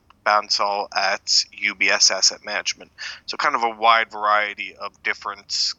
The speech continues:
kind of buy side firms. And I'm sure if you got 'em all together, they,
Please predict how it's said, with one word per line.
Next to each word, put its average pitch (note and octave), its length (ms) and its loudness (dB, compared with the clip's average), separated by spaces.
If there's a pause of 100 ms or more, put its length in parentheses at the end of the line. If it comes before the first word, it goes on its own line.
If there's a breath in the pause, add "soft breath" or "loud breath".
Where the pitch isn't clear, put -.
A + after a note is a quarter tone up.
kind G2 300 -8
of - 180 -12
buy G2+ 200 4
side G2 380 -4
firms. - 480 -10 (640 soft breath)
And A#2+ 280 -4 (100)
I'm B2 160 -2
sure - 200 2
if - 80 -2
you - 80 -14
got C3+ 200 2
'em A#2+ 200 -10
all A#2+ 200 -10
together, G2+ 560 -6 (1500)
they, C3+ 80 0